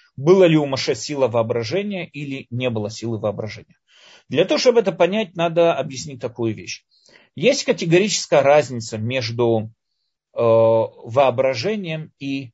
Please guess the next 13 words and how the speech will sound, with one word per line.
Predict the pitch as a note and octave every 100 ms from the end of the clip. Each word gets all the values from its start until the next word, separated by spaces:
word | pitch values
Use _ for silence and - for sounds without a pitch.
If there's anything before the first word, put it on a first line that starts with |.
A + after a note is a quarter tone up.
| _
разумом. | A2+ A#2 G#2+ G2 F2+ D#2+ _ _ _ _ _ _ _ _ _ _ _ _ _ _ _
Воображение, | A#2 E3 E3 F3+ E3+ C#4 A#3+
оно | F#3+
всегда | E3+ F3 D3+ F3+ G3 -
субъективное. | - - F#3+ D#3+ D#3 D#3+ - E3 A#2+ G#2+ - _ _ _ _ _
Воображение | - A#2 G#2+ C3 F#3+ C#4+ G#3+
всегда | - F3+ A3
это | F#3+
так, | - A#3+ -
как | F#3 -
это | G3 G3
себе | D#3+ D3 D#3+
представляет | E3 D#3 B2 C3 D#3+ D#3+